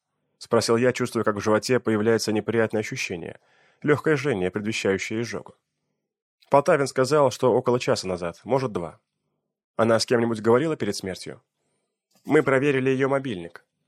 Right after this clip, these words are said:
но никаких записей о входящих или исходящих звонках за последние пять часов не нашли. Около полудня она звонила дочери в больницу, и все. О чем они говорили? Рачковская сказала, что все будет хорошо,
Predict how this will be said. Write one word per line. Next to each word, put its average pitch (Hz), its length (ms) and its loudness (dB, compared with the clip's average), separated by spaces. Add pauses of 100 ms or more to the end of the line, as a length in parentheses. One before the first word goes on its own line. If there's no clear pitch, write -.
(300)
но 117 80 4
никаких 123 320 0
записей 123 400 -2
о 104 40 -2
входящих 120 600 -2
или 107 140 -2
исходящих 110 460 -2
звонках 110 340 0
за 101 140 -6
последние 107 380 -2
пять 104 180 -4
часов - 400 -4
не 113 60 -4
нашли. - 380 -6 (540)
Около 135 300 4
полудня 127 420 2
она 123 140 4
звонила 117 340 -2
дочери 117 320 -4
в 104 60 -8
больницу, 95 520 -6
и 110 120 -8
все. - 260 -8 (920)
О 117 120 0
чем 151 160 0
они 147 120 0
говорили? 123 420 -4 (920)
Рачковская 123 420 0
сказала, 127 320 0
что 123 160 -2
все 127 180 -2
будет 120 220 -4
хорошо, 120 460 -4